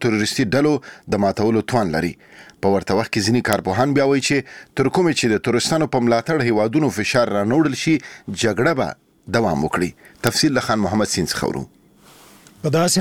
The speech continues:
Speaker 2: حال کې چې په افغانستان کې د بهرنیو ځواکونو غوڅ ماموریت د افغانستان د جنگ ګټل د ټول بشریت لپاره مهم ګڼي، د ولسي جرګې د دفاعي چارو کمیسیون وایي، د تروریستي ډلو د ماتولو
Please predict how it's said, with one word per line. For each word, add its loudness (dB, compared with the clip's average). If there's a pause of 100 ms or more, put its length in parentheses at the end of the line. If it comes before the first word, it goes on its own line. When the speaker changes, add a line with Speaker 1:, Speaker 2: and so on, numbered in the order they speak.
Speaker 2:
حال 2
کې 0
چې -4
په 2
افغانستان 0
کې 0
د 0
بهرنیو 2
ځواکونو 2
غوڅ 0
ماموریت 0 (200)
د -2
افغانستان 2
د 2
جنگ 2
ګټل 0 (220)
د 0
ټول 2
بشریت 0
لپاره 0
مهم 0
ګڼي، -2
د 4
ولسي 2
جرګې 2
د 0
دفاعي 0 (100)
چارو 2 (100)
کمیسیون 2
وایي، 2 (260)
د 0
تروریستي 2
ډلو 2
د 0
ماتولو 2